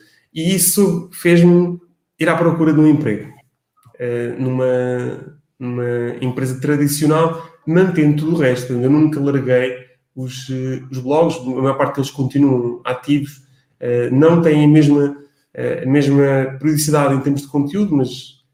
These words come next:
praticamente todos eles estão, eh, devidamente atualizados. Mas aqueles que ainda,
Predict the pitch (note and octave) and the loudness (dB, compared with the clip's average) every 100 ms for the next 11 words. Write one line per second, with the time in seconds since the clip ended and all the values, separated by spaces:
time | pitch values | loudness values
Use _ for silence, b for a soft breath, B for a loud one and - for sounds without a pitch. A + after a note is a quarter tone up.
0 | _ - D#3 D#3 D3 D3 D3 C3+ B2 B2+ | _ -4 -4 -2 0 0 0 -2 -2 -8
1 | B2+ C3 B2+ B2+ B2+ B2 b b b _ | -8 -6 -4 -2 -4 -6 b b b _
2 | - C#3 D#3 D#3 D3+ D3 D3 B2+ A2+ G#2+ | -6 0 2 2 0 0 0 2 -2 -4
3 | - _ _ _ _ _ _ _ _ _ | -14 _ _ _ _ _ _ _ _ _
4 | _ _ - D3 E3 E3+ E3+ - E3 D#3+ | _ _ -6 -2 0 -2 -4 -8 -10 -6
5 | D#3 - - - B2 B2 B2+ B2 B2 | -6 -8 -12 -8 -4 -2 0 -2 -4